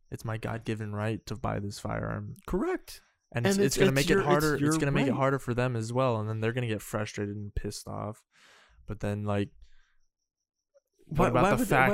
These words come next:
Speaker 2: would
Speaker 1: that
Speaker 2: they
Speaker 1: if they have a firearm, it can prevent
Speaker 2: Why would they get, I
Speaker 1: that
Speaker 2: don't,
Speaker 1: from
Speaker 2: I don't see
Speaker 1: happening?
Speaker 2: why people would be frustrated. I don't think that people,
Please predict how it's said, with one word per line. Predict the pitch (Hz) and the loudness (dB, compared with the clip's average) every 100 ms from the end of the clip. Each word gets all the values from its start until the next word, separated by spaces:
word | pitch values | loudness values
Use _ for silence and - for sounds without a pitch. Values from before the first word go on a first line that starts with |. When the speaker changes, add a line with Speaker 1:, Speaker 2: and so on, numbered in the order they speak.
| 104 | 4
Speaker 2:
would | 123 | 4
Speaker 1:
that | 120 | 4
Speaker 2:
they | 127 | 0
Speaker 1:
if | - | 0
they | 120 | 0
have | 113 123 139 143 | 0 0 0 0
a | |
firearm, | 120 113 104 104 104 - - | -2 0 0 0 -4 -8 -8
it | 117 | -8
can | 117 | -8
prevent | 107 107 110 104 98 _ _ _ _ _ _ _ _ | -6 -4 -2 -4 -6 _ _ _ _ _ _ _ _
Speaker 2:
Why | 170 214 | 0 2
would | 220 | 2
they | 233 | 2
get, | 214 220 | 4 2
I | 185 | 4
Speaker 1:
that | 190 | 4
Speaker 2:
don't, | 233 - | 2 0
Speaker 1:
from | 127 | 0
Speaker 2:
I | 165 | 2
don't | 143 | 2
see | - 214 | 2 0
Speaker 1:
happening? | 185 | 2
Speaker 2:
why | 175 185 | 0 0
people | 196 185 170 | 0 0 0
would | 170 156 | 0 0
be | 156 | -4
frustrated. | - 185 - - 113 95 92 | -2 -4 -4 -2 -2 0 0
I | 131 | 0
don't | 180 - | 0 -2
think | - 185 - | 0 0 0
that | 156 - | -2 0
people, | 165 160 165 156 | -2 0 -2 -2